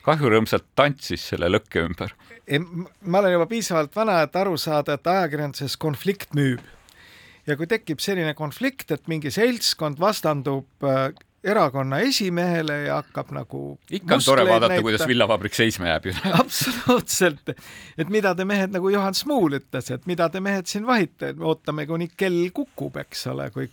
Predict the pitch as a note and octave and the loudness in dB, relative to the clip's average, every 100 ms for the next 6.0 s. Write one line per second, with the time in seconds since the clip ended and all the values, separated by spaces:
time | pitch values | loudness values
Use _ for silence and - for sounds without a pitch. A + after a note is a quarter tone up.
0 | - D3+ A#2+ - D3+ C3 A#2+ - - - | -4 -2 -2 -2 0 0 -2 -12 -18 -20
1 | - - - - - - - _ D#3+ F3 | -20 -20 -20 -20 -20 -20 -20 _ 0 0
2 | F#3+ F3 F3 - _ _ _ _ G#3 _ | 4 4 4 0 _ _ _ _ -20 _
3 | A#3+ B3+ C4 G#3+ A3 C4 D4+ - F#3 F3+ | -20 -16 -14 -6 2 4 4 4 -2 0
4 | F3+ - G3 G3 A#3+ F3+ C3+ C3+ C#3 - | -2 0 0 4 6 6 4 -4 -6 -2
5 | C#3+ E3 F#3 E3+ - D4 G3+ C3+ C3+ - | 0 2 2 2 0 0 0 0 -2 -2